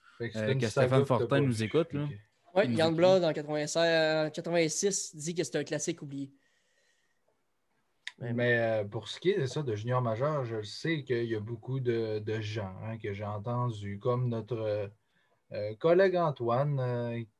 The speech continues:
Speaker 3: Gestionnaire des médias sociaux.
Speaker 1: Gagnon, gestionnaire des médias sociaux, qui dit que ce film-là a juste été fait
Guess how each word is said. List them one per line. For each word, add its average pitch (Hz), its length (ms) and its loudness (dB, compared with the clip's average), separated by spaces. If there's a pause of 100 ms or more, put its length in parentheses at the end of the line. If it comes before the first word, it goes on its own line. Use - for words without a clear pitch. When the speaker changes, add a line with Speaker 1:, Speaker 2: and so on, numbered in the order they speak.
(120)
Speaker 3:
Gestionnaire 170 360 4
des 170 60 6
médias 160 220 4
sociaux. 127 260 2
Speaker 1:
Gagnon, 139 320 0
gestionnaire 120 500 -2
des 123 60 -2
médias 120 260 -4
sociaux, 127 400 -4
qui 123 160 -6
dit 123 300 -4
que 120 160 -2
ce - 140 -10
film-là 123 680 2
a 110 60 -2
juste 139 260 -6
été 123 240 -2
fait 123 360 -2